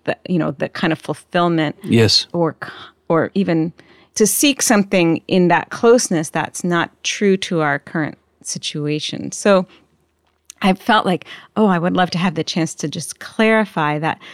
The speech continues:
Speaker 1: when we're talking about those things, we're talking about that in marriage and
Speaker 2: Yes.
Speaker 1: not,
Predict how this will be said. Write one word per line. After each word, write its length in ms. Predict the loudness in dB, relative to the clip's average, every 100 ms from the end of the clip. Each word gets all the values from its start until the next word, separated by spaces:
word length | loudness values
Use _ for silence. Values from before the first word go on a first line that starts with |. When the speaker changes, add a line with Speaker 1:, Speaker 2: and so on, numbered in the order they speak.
| -20 _
Speaker 1:
when 160 | -4 -2
we're 120 | -2
talking 520 | -4 -2 -2 0 -4
about 300 | -2 -2 -4
those 180 | -4 -4
things, 220 | -2 -4
we're 80 | -4
talking 360 | -8 -6 -6 -6
about 280 | -4 -6 -6
that 180 | -8 _ -20 -20 _ _ _ _ -2
in 400 | 0 2 0 0
marriage 600 | 0 2 0 -2 -6 -8
and 180 | 0 4
Speaker 2:
Yes. 220 | 4 4
Speaker 1:
not, 400 | 2 2 -2